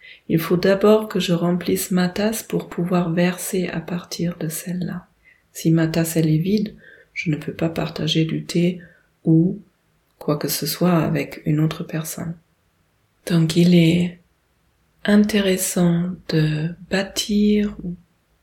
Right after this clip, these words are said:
de créer une présence à l'intérieur de moi-même,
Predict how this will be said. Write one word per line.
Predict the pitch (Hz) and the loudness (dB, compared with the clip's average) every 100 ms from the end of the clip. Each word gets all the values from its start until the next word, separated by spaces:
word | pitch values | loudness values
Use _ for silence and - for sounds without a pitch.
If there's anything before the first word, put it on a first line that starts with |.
| _ | _
de | 165 | -6
créer | 160 - - 202 208 214 - - _ _ _ _ - | -4 -4 0 6 6 4 -2 -16 _ _ _ _ 0
une | 160 | 0
présence | 160 196 196 196 190 190 | 0 0 2 2 -2 -2
à | 170 | 0
l'intérieur | 165 165 180 170 165 160 165 | 2 0 0 0 0 0 0
de | 165 | 0
moi-même, | 160 156 156 165 208 | 2 2 2 2 0